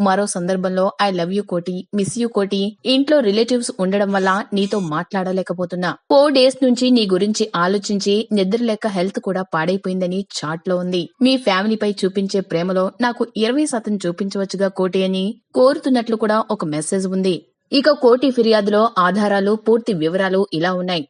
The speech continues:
నా పేరు కోటి అలియాస్ ఆనందపాల్. సినిమా రంగంలో నటిస్తూ ఉంటాను. సామాజిక కార్యకర్తగా పనిచేస్తున్నాను. ఒక సినిమా గురించి సంప్రదించినప్పుడు నాలుగేళ్ల క్రితం నాకు లక్ష్మీ పార్వతి గారు పరిచయం అయ్యారు. అప్పటి నుంచి ఆ కుటుంబానికి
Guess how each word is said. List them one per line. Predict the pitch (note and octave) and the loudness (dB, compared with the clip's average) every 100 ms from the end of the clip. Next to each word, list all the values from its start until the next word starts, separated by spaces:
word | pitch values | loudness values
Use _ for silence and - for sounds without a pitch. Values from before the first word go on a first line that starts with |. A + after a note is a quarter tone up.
| - | 0
నా | G#3 | 0
పేరు | G#3 G3+ G3+ | 2 0 0
కోటి | A3 - E3+ E3+ D3+ - | -2 -2 -2 -2 -4 -2
అలియాస్ | F#3+ G3 G#3 - | 0 0 -2 -4
ఆనందపాల్. | D#3+ E3+ F3+ F3+ D#3+ | -6 -4 -4 -4 -4
సినిమా | - - C#4+ C#4+ C4+ | -4 0 2 4 4
రంగంలో | B3 A3+ A3 A3+ | 2 0 0 0
నటిస్తూ | F#3+ F3+ - F#3 | 0 -4 -4 -4
ఉంటాను. | F3+ F3 F3 D#3+ - | -2 -2 -2 -4 -6
సామాజిక | B3+ G#3+ G#3 G#3 G#3 | -2 0 0 -2 -2
కార్యకర్తగా | G3 E3 F3 G3+ F#3+ F#3 F#3+ | -2 0 -2 -2 -4 -2 -2
పనిచేస్తున్నాను. | G3 D3 E3 F#3 - F3+ F3+ F3+ C#3+ | -2 -6 -4 -4 -4 -4 -4 -4 -4
ఒక | G#3+ G3+ | -4 -2
సినిమా | G3+ - F3+ | -4 -4 -2
గురించి | G3+ G3 F#3+ F#3+ G3 A3+ | -2 -2 -4 -2 -2 -2
సంప్రదించినప్పుడు | A3 - G3 F#3+ F#3+ - F#3+ F#3 F#3+ G#3 | -4 -6 -4 -4 -4 -6 -6 -2 -2 -2
నాలుగేళ్ల | G#3 G3 G#3+ F3 G3+ | -2 0 0 -2 -2
క్రితం | A3+ F#3+ G3+ G#3 A3 | -2 -4 -2 -4 -2
నాకు | A3+ A3 | -4 -2
లక్ష్మీ | D#3+ D#3 A#3 | -6 -6 -6
పార్వతి | A3 G3+ F#3+ F#3+ | -4 -4 -4 -2
గారు | F3+ F#3 | -2 -4
పరిచయం | F#3 D3+ E3 F#3+ F#3 | -6 -8 -6 -6 -4
అయ్యారు. | F#3 F#3 E3+ - _ _ | -2 -2 -2 -6 _ _
అప్పటి | B3+ C4 C#4+ B3+ | -2 2 2 2
నుంచి | A3+ A3+ B3+ B3+ | 0 2 0 2
ఆ | A3 | -2
కుటుంబానికి | G#3+ F#3 A3 G#3+ G3 G3 | -2 -2 0 2 0 -4